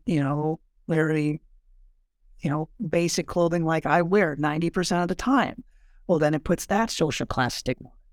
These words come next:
Well, I specifically chose a female model that was, from appearance, very androgynous. So it didn't even speak to the male or female, but it spoke to human. And that particular artwork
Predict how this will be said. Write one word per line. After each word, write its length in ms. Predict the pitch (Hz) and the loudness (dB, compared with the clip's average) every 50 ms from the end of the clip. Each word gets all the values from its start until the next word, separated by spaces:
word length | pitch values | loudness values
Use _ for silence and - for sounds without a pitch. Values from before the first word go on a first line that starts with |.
| - - - - _ - - - - - _ - | -20 -20 -20 -20 _ -20 -20 -20 -20 -18 _ -2
Well, 300 | 143 147 147 156 160 - | 0 0 0 0 -2 -2
I 200 | - 151 160 147 - | -2 -2 -2 -4 -6
specifically 800 | - - - - 180 - - - 190 180 - 190 - - 170 156 | -12 -10 -6 -4 -4 -2 0 0 0 0 0 0 0 0 0 0
chose 720 | - - - 165 151 147 143 151 151 151 - - - - - - - | 0 -2 -2 -2 -2 -2 -2 -4 -6 -10 -12 -16 -18 -18 -18 -20 -20
a 60 | - | -20
female 520 | - - - - 180 185 190 180 170 160 151 | -20 -6 0 2 4 4 6 6 4 4 2
model 480 | 147 143 139 139 139 139 147 151 147 | 2 2 2 0 0 0 0 -2 -2
that 300 | 139 139 139 135 131 - | -2 -2 -2 -2 -2 -4
was, 500 | 131 - - - 139 135 127 - - - - - | -6 -6 -6 -6 -6 -6 -6 -8 -10 -12 -8 -4
from 160 | - 160 139 | -4 -2 -2
appearance, 600 | 135 131 - - - 202 180 180 165 151 143 - | -4 -6 -8 -6 -2 0 0 0 0 -2 -4 -4
very 220 | - - 143 143 139 | -6 -4 -2 0 0
androgynous. 880 | 139 139 139 147 165 180 196 202 185 180 - - - 165 - - - - _ - - - - _ - - | 0 0 0 2 4 4 4 4 4 0 -2 -4 -8 -10 -10 -10 -12 -14 _ -20 -20 -20 -20 _ -20 -8
So 160 | - - 165 | -4 -2 -2
it 160 | 143 - _ | -2 -2 _
didn't 220 | - 185 196 208 208 | 4 6 6 6 6
even 180 | 202 185 165 | 4 2 0
speak 320 | - - - 175 170 - - | -4 -4 -2 -2 -2 -2 -2
to 100 | - 165 | -2 -2
the 80 | 156 | 0
male 460 | 147 147 151 151 151 151 151 156 156 - | 0 0 0 2 2 0 0 -2 -2 -2
or 160 | 165 147 135 | -2 -2 -4
female, 580 | - - - - 196 185 196 185 170 160 147 143 | -4 -8 -6 -2 0 2 4 4 4 4 2 2
but 120 | 151 143 | 0 -2
it 100 | 143 - | -2 -2
spoke 320 | - - 160 156 156 - - | -2 0 0 0 0 -4 -10
to 100 | - - | -10 -12
human. 640 | - - - - - - 180 180 180 151 - - - _ _ _ _ _ _ _ _ _ _ _ _ _ _ _ _ _ _ - | -12 -12 -10 -8 -4 -2 0 0 0 0 -2 -6 -8 _ _ _ _ _ _ _ _ _ _ _ _ _ _ _ _ _ _ -4
And 600 | 165 151 151 147 151 147 147 143 143 139 139 - - _ _ _ _ - _ _ _ | -2 0 2 2 2 2 2 2 0 0 -4 -8 -16 _ _ _ _ -20 _ _ _
that 300 | - 180 165 160 175 - | -2 0 2 2 2 0
particular 640 | - 180 160 - - 262 240 - - 160 147 147 139 | 0 -2 -2 -2 -2 -2 -2 -2 -2 -2 -2 0 0
artwork 580 | 143 143 160 170 175 175 170 151 143 143 147 | 0 2 2 0 0 -2 -2 -2 -2 -2 -4